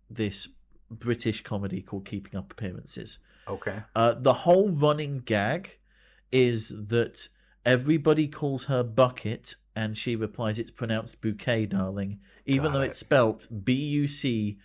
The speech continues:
Speaker 1: K E T, because
Speaker 2: Nice.
Speaker 1: she's trying to make it look like she's more well-to-do than she actually is.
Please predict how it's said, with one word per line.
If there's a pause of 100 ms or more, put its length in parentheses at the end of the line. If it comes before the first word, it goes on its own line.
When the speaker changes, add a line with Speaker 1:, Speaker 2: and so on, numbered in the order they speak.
(220)
Speaker 1:
K
E
T, (680)
because (140)
Speaker 2:
Nice.
Speaker 1:
she's
trying
to (260)
make
it
look
like
she's (120)
more
well-to-do
than
she
actually
is.